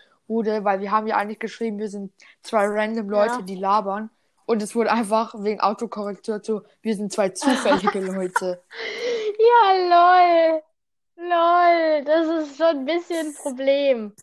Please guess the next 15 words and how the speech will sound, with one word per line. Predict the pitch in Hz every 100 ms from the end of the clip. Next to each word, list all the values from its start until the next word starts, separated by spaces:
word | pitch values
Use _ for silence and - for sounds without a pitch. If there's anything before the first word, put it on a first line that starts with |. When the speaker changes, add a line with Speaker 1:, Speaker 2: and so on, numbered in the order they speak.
| - - - - -
Speaker 2:
Aber | 233 269 233
jetzt | 302 - -
kommen | 349 359
wir |
mal | 320 320 311
zu | 349 339
den, | 294 254 -
zu | - -
den | 311 220
Speaker 1:
Ja. | 247 240
Speaker 2:
peinlichen | 254 285 269 285
und | 269
lustigen | 262 285 - 262 247
Storys, | - - 247 240 208 -
ne? | 240